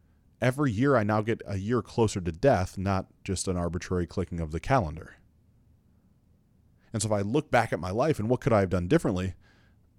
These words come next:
I could have done a bunch of stuff differently. I was just afraid. I was afraid it wasn't gonna work out.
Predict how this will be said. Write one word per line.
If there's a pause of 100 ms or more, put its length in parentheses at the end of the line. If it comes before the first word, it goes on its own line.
(160)
I
could
have
done
a
bunch
of
stuff
differently. (680)
I
was
just
afraid. (1500)
I
was
afraid
it
wasn't
gonna
work
out.